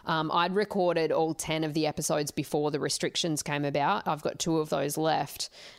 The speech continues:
Um, so I've got to make a decision over the next couple of weeks of whether I try and, and do it remotely or whether I, um, I just wait and just say, "Well, that was the first series and, um, and that'll be that." But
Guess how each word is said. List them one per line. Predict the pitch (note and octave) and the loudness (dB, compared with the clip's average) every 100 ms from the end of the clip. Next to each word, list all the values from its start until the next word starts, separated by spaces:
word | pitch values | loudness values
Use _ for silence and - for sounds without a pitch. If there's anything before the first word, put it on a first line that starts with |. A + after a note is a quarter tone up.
| - | -4
Um, | F3 D#3 D#3 D#3 - _ _ - - | 0 0 0 -4 -8 _ _ -10 -2
so | - | 2
I've | F#3 | 4
got | F#3+ | 4
to | G3 | 4
make | G3 G#3 | 2 2
a | |
decision | F3 D#3 E3+ D#3 | 0 0 0 2
over | D#3 D3+ | 0 0
the | D#3 | -2
next | C#3+ - | -2 -4
couple | D#3 - | -2 0
of | D#3 | 2
weeks | D3+ D3 - | 2 0 0
of | D#3+ | 0
whether | D#3 D3 | 2 2
I | D3 | 0
try | - E3+ D#3+ | 0 0 2
and, | E3+ D#3 D3+ - | 2 0 -2 -2
and | D#3+ D#3 | -2 0
do | D#3+ D#3+ | 2 2
it | - | 2
remotely | E3 D3+ D3+ C#3+ D#3+ D3+ | 0 0 0 2 2 2
or | D3+ | 2
whether | D3+ D#3 D3+ D3+ D3 C#3+ - - - _ - | 2 0 2 2 0 -2 -16 -20 -20 _ 0
I, | D#3 D3+ D3+ | 2 2 0
um, | C#3+ C#3+ | 0 0
I | D#3 | 0
just | D#3 D3+ | 0 -2
wait | D3+ C#3 D3 - - | 0 0 0 -2 -4
and | D3+ C#3+ C#3 | -2 -2 -2
just | D3 | 0
say, | D#3 D3 | 2 2
"Well, | D3+ | 2
that | F3 - | 2 2
was | D#3+ | 0
the | D#3 | -2
first | - C#3+ C#3+ - - - | 0 0 2 -2 -4 -4
series | - D#3+ D#3 D#3 D#3+ D#3 | 0 2 2 2 2 0
and, | D3+ D3+ - | 0 -2 -2
um, | D3+ C#3+ C#3+ C3+ | -2 -2 -2 -2
and | D3+ D3+ | 0 0
that'll | D3 | 0
be | D3 D3 | 0 2
that." | D3 C#3+ - F3+ | 2 2 -2 2
But | D#3 D3 | 2 2